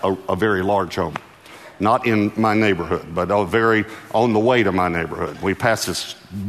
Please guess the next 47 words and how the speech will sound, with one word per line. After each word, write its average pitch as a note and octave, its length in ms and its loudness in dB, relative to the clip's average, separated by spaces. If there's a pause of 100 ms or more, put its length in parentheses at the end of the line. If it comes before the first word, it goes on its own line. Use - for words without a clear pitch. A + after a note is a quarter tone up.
big B2 240 2
old F#2+ 220 2
house, - 540 -4
on, G2 200 0
uh, F2+ 180 0
you G2 140 -2
know, G2 100 2
with F#2 120 0
land G#2+ 500 2
and G2 140 0
a F#2 80 0
pond G2+ 460 0
and G2 80 0
all G2 160 0
this F#2 100 -4
stuff. - 640 -6 (100)
And, G#2+ 280 2
uh, G2+ 160 2
this A#2 240 -2
guy G#2+ 220 0
said G2+ 280 -2
to E2+ 60 -4
me, F2 260 -2 (100)
"Look A#2+ 500 0
at F#2 180 -2
that G2+ 200 0
house." - 480 -6 (1200)
And G2+ 120 0
I A2+ 60 4
said, A2 220 0
"Yeah, C3 160 4
uh, G2+ 500 2
that's B2 240 0
actually B2 320 2
one A2+ 140 2
of G#2+ 60 0
our G#2 100 2
members. A#2 440 -2 (460)
And, G#2+ 260 2
uh, F#2+ 260 2
he's G2 220 0
a, F#2 160 0
he's G2 140 -2
a E2+ 60 0
really F#2+ 420 0
generous F2+ 420 -2
person." - 440 -4